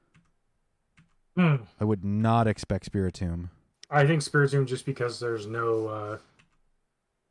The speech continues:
Speaker 1: it's limited fairy. That also might explain why Whimsicott's getting so hot.
Speaker 2: Mm-hmm.
Speaker 1: And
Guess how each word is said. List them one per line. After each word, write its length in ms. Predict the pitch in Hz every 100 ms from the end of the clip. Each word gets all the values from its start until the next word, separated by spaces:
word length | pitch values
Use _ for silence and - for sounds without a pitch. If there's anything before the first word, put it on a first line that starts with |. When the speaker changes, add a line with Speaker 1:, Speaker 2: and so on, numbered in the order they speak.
| _ _ _
Speaker 1:
it's 480 | 175 143 - - - _ _
limited 480 | 165 165 190 180 151
fairy. 560 | - 131 127 127 127 - _ _ _ _ _ _ -
That 100 | 139
also 260 | 143 135 135
might 160 | 131
explain 360 | 123 - 135 123
why 340 | 117 113 113 127
Whimsicott's 580 | 127 120 - 117 113
getting 180 | 123 110
so 240 | 101 123 104
hot. 200 | 107 - _ _ _ _ _
Speaker 2:
Mm-hmm. 460 | 101 98 87 90 127
Speaker 1:
And 560 | 123 120 120 117 156